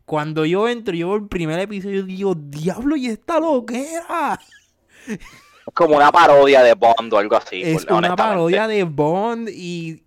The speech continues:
Speaker 1: me vacila que todo, como que todos los personajes se tiran entre ellos mismos, como que tienen relaciones entre ellos mismos, como que, ¿qué, qué es esto? Pero de verdad que me ha sorprendido la serie. Y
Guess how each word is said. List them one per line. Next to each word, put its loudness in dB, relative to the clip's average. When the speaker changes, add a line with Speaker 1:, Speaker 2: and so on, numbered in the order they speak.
Speaker 1:
me -4
vacila -6
que -8
todo, -6
como -8
que -10
todos -14
los -12
personajes -8
se -6
tiran -10
entre -10
ellos -8
mismos, -8
como -10
que -10
tienen -10
relaciones -8
entre -12
ellos -10
mismos, -12
como -12
que, -10
¿qué, -14
qué -8
es -8
esto? -12
Pero -4
de -6
verdad -8
que -10
me -10
ha -10
sorprendido -8
la -6
serie. -10
Y -8